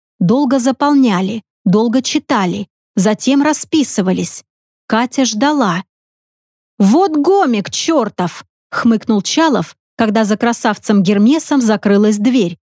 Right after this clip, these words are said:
«Педераст недоделанный!» Катя встала и направилась к двери. «Загар из солярия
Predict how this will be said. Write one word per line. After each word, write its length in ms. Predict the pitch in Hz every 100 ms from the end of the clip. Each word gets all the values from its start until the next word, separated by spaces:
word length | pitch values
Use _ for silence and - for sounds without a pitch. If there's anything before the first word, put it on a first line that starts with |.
| _ _ -
«Педераст 680 | 320 269 392 392 330 - -
недоделанный!» 1000 | 247 254 269 294 294 269 196 190 185 175 - _ _ _ _ -
Катя 300 | 226 - 196
встала 600 | - - 277 311 202 175 _
и 100 | 220
направилась 640 | 214 202 214 262 254 254 226
к 80 | 202
двери. 520 | 233 311 285 175 - _ _ _ _ _ _ _
«Загар 600 | 196 226 233 220 339 330
из 120 | 269
солярия 800 | - - 254 254 220 202 190 196